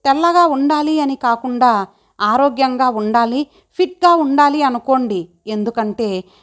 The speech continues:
health is wealth అని చెబుతుంటారు. వాళ్ళ మాటలని శ్రద్ధగా వింటున్న మహేక మోములో భావాలు మారుతుంటే ఆనందంగా చూస్తుండిపోయాను. ఎందుకంటే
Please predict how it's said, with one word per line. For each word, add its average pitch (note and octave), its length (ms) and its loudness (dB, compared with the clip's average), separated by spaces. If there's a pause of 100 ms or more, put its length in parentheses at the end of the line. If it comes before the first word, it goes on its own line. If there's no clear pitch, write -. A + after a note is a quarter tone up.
(160)
health D#4 260 2
is D4+ 200 -2
wealth B3+ 380 0
అని B3 280 -2
చెబుతుంటారు. G3+ 680 -4 (400)
వాళ్ళ C4+ 260 4
మాటలని A#3+ 680 -2 (280)
శ్రద్ధగా D4+ 500 2
వింటున్న C4+ 440 -2
మహేక A#3+ 380 -4
మోములో A#3 680 0 (320)
భావాలు A3 540 0
మారుతుంటే G#3 840 -4 (300)
ఆనందంగా B3+ 760 2 (120)
చూస్తుండిపోయాను. G#3 920 -4 (280)
ఎందుకంటే G3+ 800 -4